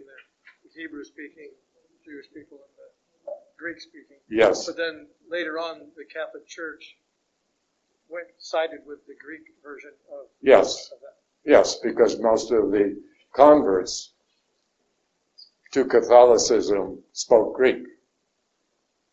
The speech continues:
Speaker 2: Yeah. And that is what, you know, that made sense.
Speaker 1: Right.
Speaker 2: And the Greek version included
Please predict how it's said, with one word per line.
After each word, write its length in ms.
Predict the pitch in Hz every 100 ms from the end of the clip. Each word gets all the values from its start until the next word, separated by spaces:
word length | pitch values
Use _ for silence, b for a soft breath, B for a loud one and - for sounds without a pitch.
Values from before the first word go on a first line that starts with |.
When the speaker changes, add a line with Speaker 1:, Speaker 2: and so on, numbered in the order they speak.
| _
Speaker 2:
Yeah. 80 | - 110 - _ _ _ -
And 120 | 110
that 360 | 110 - - -
is 160 | 107 -
what, 320 | 110 104 -
you 120 | 160
know, 160 | 120 110
that 160 | 120 123
made 220 | 127 120
sense. 600 | 185 139 - - - - _ _
Speaker 1:
Right. 1200 | - - _ _ _ _ _ _ _ 131 120 131
Speaker 2:
And 240 | 143 - -
the 100 | 113
Greek 260 | 127 131 95
version 560 | 120 117 113 127 135 120
included 800 | 107 104 98 131 120 117 117